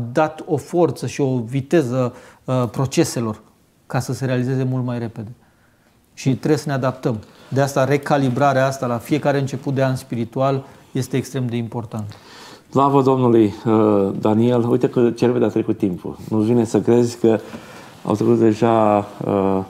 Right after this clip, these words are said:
Speaker 2: minutele emisiunii acestea. Eu îți mulțumesc foarte mult pentru prezența în emisiune. Uh, ne rugăm pentru începutul acesta de an, pentru copiii noștri, uh, pentru părinți, da, pentru, uh,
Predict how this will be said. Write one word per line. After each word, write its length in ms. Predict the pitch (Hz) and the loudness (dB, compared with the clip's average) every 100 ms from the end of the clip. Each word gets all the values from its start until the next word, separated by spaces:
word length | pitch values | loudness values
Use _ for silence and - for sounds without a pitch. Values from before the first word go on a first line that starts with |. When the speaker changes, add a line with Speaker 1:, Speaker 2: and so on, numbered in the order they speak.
| - | -4
Speaker 2:
minutele 360 | 107 110 107 | 0 2 2
emisiunii 360 | 101 98 - 104 | 2 0 -2 -2
acestea. 480 | 92 110 110 110 110 - - - - - | 0 -2 0 -2 -4 -14 -20 -20 -20 -4
Eu 100 | - | 0
îți 100 | 123 | 2
mulțumesc 280 | 127 120 123 | 2 0 0
foarte 220 | 135 131 | 0 0
mult 140 | 131 120 | -2 -2
pentru 220 | 117 110 | -2 0
prezența 440 | 104 104 113 107 | 0 0 -2 -2
în 60 | 101 | 0
emisiune. 580 | 98 92 - 113 117 - - - - - - | 0 0 2 2 0 -6 -20 -20 -20 -14 0
Uh, 80 | 107 104 104 101 101 98 95 90 - - _ | 4 6 6 6 4 4 2 -2 -10 -20 _
ne 240 | 110 107 | 0 4
rugăm 380 | 107 110 117 113 | 4 4 4 2
pentru 760 | 113 104 - 107 104 98 95 107 - _ _ | 2 0 2 4 6 4 2 -4 -12 _ _
începutul 480 | 101 98 110 117 110 | -2 0 0 0 0
acesta 380 | 95 104 - | 0 -2 -2
de 160 | 95 98 | 0 2
an, 180 | 113 131 135 - - | 2 0 -4 -8 -4
pentru 220 | 110 107 | 0 2
copiii 360 | 98 90 123 127 | 0 2 2 4
noștri, 480 | 127 127 139 139 139 - - - - - - | 2 2 2 2 -2 -14 -20 -20 -20 -20 -8
uh, 400 | - 113 110 101 95 | 0 4 4 4 2
pentru 760 | 98 98 98 98 98 95 90 92 | 0 0 2 4 4 2 0 -4
părinți, 600 | - 92 104 139 139 - - | 0 4 4 4 0 -6 -4
da, 420 | 95 110 123 120 110 | 0 0 -2 -4 -4
pentru, 600 | 104 104 107 98 95 95 - - | -4 2 2 4 2 -4 -12 -8
uh, 400 | 95 92 90 92 | -4 -4 -4 -6